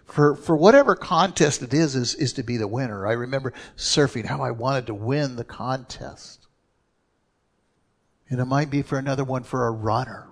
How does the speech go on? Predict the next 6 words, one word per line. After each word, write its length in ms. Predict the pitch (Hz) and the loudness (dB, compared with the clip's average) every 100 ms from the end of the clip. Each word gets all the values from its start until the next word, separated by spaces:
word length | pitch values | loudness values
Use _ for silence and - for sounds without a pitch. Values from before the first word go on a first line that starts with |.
| - | -4
Whatever 640 | 151 151 170 170 180 156 - - - | 0 2 2 2 -2 -2 -6 -16 0
it 280 | 135 - - - | 0 0 -12 -8
would 180 | 156 139 | -4 -2
be, 140 | 131 | -2
the 160 | 120 127 | -2 -4
excitement. 1000 | 120 - - 139 151 - 113 98 - | -2 -2 -2 -2 -2 -4 -12 -18 -18